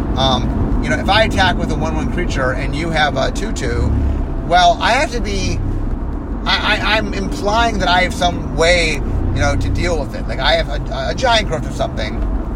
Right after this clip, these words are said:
Um, well, not, not Black Red. I, I have direct damage power. I have some means by which, if you block my creature, it won't be good for you. Um, but in a world in which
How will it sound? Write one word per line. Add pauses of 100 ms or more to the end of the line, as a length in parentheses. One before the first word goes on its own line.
Um,
well,
not,
not
Black
Red.
I,
I
have
direct
damage
power.
I
have
some
means
by
which, (220)
if
you
block
my
creature,
it
won't
be
good
for
you. (880)
Um, (380)
but
in
a
world
in
which